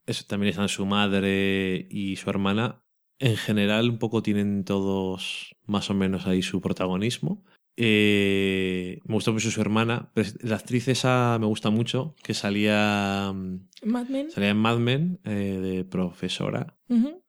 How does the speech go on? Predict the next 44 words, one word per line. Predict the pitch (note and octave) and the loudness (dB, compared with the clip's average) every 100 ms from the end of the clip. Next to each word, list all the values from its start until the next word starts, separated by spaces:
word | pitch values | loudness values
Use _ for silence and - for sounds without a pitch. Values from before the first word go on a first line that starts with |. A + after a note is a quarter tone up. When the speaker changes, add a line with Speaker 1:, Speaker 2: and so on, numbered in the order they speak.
| _ _ | _ _
Speaker 1:
Y | - | -6
ya, | F2+ F2 G2 | -6 -12 -8
para | - G2 | -2 2
no | |
decir | F#2+ F2+ | 0 -2
más | F#2 F2+ | -4 -4
cosas, | - - C#3 B2+ | -2 2 2 2
<laughs> | |
salía, | B2+ A#2 A2+ | 0 4 4
Speaker 2:
Ujú. | F#2+ | 4
Speaker 1:
era | G#2 G2+ | 2 2
una | F#2+ F2+ | 2 0
profesora. | F#2+ G2 A#2 A#2+ D#3 - - - | 0 0 0 0 -4 -10 -20 -4
Y | B2 A#2 A2+ A2 | 0 0 0 0
yo | A#2+ | 0
creo | B2 | 2
que | C3 | 0
en | |
algún | A2+ A2+ | 2 0
otro | G#2+ G2+ | 2 2
la | G2 | 2
hemos | F#2 F2+ | 0 -2
visto, | G#2 - G2+ | -4 -4 -6
pero | - F#2 | -2 -2
no | F#2 | -2
me | F#2+ | -2
acuerdo. | F2+ - G#2 G#2+ B2 _ | -4 -2 0 0 -6 _
Speaker 2:
Yo | G#3+ G3+ F#3 G3 | 2 2 2 -2
la | G#3 | -2
recuerdo | A#3 G#3+ G3+ G3+ | -2 0 2 2
de | |
Speaker 1:
Es, | F#3 | 2
Speaker 2:
Mad | F3 | 0
Men. | - F#3 F2+ | 0 0 -2
Speaker 1:
eh, | F2+ - | -6 -6
Abigail | G2 G2+ G#2 G#2 | 0 2 4 2
Spencer, | - G#2+ G#2+ - C3+ - _ - | 0 -2 0 0 -4 -6 _ -8
yo | G#2 | -4
también. | F#2 F#2 F2+ F#2 _ | 0 0 -2 -6 _
Pero | G2+ G2 | 0 0
eso, | - - - | -2 -6 -4
no | A#2+ A2 A2 | -2 2 2
sé | - B2 | 4 0
qué, | - A#2 A2+ A2+ - | 2 0 2 -2 -6